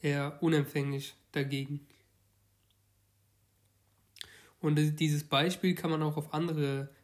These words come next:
Personen beziehen. Das muss jetzt nicht der Chef sein und die Frau oder der Lebenspartner, je nachdem. Ähm, es kann auch ganz andere Personen sein. Fakt ist aber, dass wir eben, ähm,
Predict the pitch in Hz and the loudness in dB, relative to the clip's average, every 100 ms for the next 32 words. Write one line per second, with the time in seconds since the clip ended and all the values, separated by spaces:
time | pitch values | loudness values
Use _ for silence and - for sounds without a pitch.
0 | _ - 143 139 143 139 131 143 147 - | _ -4 -2 0 0 -2 -6 -6 -6 -4
1 | 156 151 147 151 147 139 - 160 160 - | -2 -2 -2 -2 -4 -6 -2 -2 -2 -2
2 | 156 151 143 139 139 139 143 - - - | -2 -2 -2 -4 -6 -6 -10 -18 -20 -20
3 | _ _ - - 156 160 139 135 135 165 | _ _ -8 2 4 4 2 0 2 0
4 | 180 - 175 175 170 170 160 147 139 - | -2 -4 -4 -2 -2 -2 -2 -2 -4 -8
5 | _ _ 156 160 170 170 - _ _ _ | _ _ -2 -2 -2 -8 -20 _ _ _
6 | - 143 143 143 151 - 151 - 160 160 | -2 0 0 -2 -4 -4 -4 -2 -2 -2
7 | 160 147 147 151 - _ _ _ 160 147 | -2 0 0 -4 -12 _ _ _ -4 0
8 | 147 160 151 156 151 151 143 143 151 143 | 2 2 0 2 0 0 -2 0 0 0
9 | 131 131 - - 165 180 - 180 202 - | -4 -6 -8 -6 -6 -8 -2 0 0 -4
10 | - 160 156 170 180 - _ - - _ | -4 -2 0 0 -4 -10 _ -20 -20 _
11 | - 143 - 156 151 147 151 147 139 143 | -2 -2 -2 -2 0 2 2 2 0 -4
12 | - - - - _ _ _ _ - 139 | -10 -20 -20 -20 _ _ _ _ -4 -2
13 | 139 139 | -2 -4